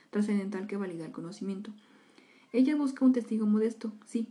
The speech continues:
pero mutado, que trabaje con la difracción, es decir, con la diferencia. Y este es otro legado importante del feminismo y sus nociones de subjetividad. En otras palabras, el hecho de saber que las mujeres siempre hemos vivido en la diferencia y en la otredad, lo cual nos proporciona una particular manera de mirar que nos ayuda,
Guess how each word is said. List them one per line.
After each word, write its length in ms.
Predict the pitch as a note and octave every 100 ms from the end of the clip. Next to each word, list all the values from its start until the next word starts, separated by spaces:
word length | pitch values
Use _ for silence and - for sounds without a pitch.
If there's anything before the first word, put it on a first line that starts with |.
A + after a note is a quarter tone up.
| -
pero 160 | -
mutado, 460 | F#3+ G3 G3+ G3 G#3
que 80 | -
trabaje 400 | - G3+ G#3 A3
con 120 | A3
la 80 | G#3
difracción, 580 | G#3 G#3 G#3 G#3 A3 -
es 120 | - G#3
decir, 360 | G3+ G#3 G#3
con 140 | - G3+
la 60 |
diferencia. 580 | F3+ G#3 F3+ F#3 G#3 - - _ - _ - _
Y 120 | - C4
este 440 | C4+ D4 C#4+ B3+
es 160 | B3+ C4
otro 240 | B3+ B3
legado 300 | C4 C4+ A3+
importante 520 | A3+ A#3 - G3 G3+
del 140 | G#3 G3+
feminismo 420 | G#3+ A3 F#3+ F3+
y 40 |
sus 140 | G#3 F#3
nociones 380 | F#3 E3 E3+
de 80 | E3
subjetividad. 640 | - - - F#3 G#3 G#3 G#3+ - - _
En 80 | G#3+
otras 240 | A#3+ C4+
palabras, 480 | C4 C4+ G3+ G3+ G#3
el 120 | - G#3+
hecho 180 | G#3
de 100 | B3
saber 280 | G#3 F3+ F3+
que 100 | -
las 100 | G#3
mujeres 400 | A3 A#3 G#3+ G3+
siempre 240 | G#3 F#3+ F3
hemos 220 | F#3 G3
vivido 340 | A#3 A3 F#3
en 140 | F3+ F3
la 60 |
diferencia 500 | F3 G#3 F3+ F#3 G#3
y 60 | E3+
en 80 | E3
la 60 |
otredad, 360 | E3 - F#3 G#3 - - - - -
lo 140 | - A3+
cual 140 | C4+
nos 120 | C4
proporciona 500 | C4 C4 C4 B3+ A3
una 220 | G#3+ A3 A3
particular 480 | A3 G#3+ G3+ F#3
manera 280 | F3+ F3+ F3+
de 120 | F#3
mirar 300 | F3+ E3+ E3+
que 80 | -
nos 180 | E3+ G#3
ayuda, 400 | E3 F#3 F3+ G#3